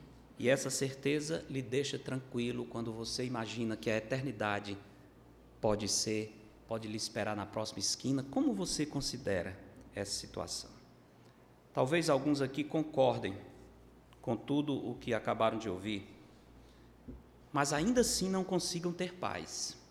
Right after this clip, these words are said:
quando pensam na possibilidade de estar vivendo os seus últimos dias. E se fosse eu na situação da dona, da, da Dana? E se eu tivesse como aquela irmã,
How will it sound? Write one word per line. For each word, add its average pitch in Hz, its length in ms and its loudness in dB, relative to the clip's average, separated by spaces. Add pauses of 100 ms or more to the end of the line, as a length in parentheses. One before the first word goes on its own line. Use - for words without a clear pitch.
(580)
quando 127 260 -2
pensam 147 460 0
na 117 120 2
possibilidade 127 840 0
de 123 60 -4
estar 117 300 2
vivendo 113 680 0 (420)
os 117 100 -6
seus 120 260 -2
últimos 107 340 -6
dias. - 480 -8 (760)
E - 80 -4
se - 160 0
fosse 139 500 0
eu 107 160 -8
na 107 140 -6
situação 110 600 -2
da 113 200 -2
dona, 104 380 -4 (400)
da, 101 160 -4
da - 260 -4
Dana? 107 400 0 (1120)
E - 40 -12
se - 120 0
eu 220 40 2
tivesse 180 540 2
como 123 180 -4
aquela 127 400 0 (520)
irmã, 110 380 -2